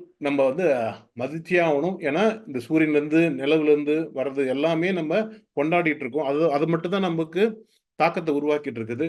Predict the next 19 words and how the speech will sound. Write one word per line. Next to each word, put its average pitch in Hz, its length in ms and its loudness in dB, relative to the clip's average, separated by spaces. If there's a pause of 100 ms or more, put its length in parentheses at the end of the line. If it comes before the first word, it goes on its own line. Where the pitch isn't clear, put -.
(300)
இப்ப - 200 2
இந்த 139 140 4
வான் 165 360 0
புகழ் 208 320 4
பெற 165 320 0
அந்த 143 300 -2
மனி-, 135 380 -2
மனிதன், 147 400 2 (120)
வான் 156 260 -4
புகழ் 170 300 -2
பெற 147 240 0
அளவுக்கு 175 400 0
ஒரு 151 140 2
மனிதன் 147 340 -2
உயர 147 320 0
முடியும்னாக்கா, 131 580 -4 (460)
அவர் 170 360 4
கொடுத்த 190 580 -2
இந்த 143 140 -4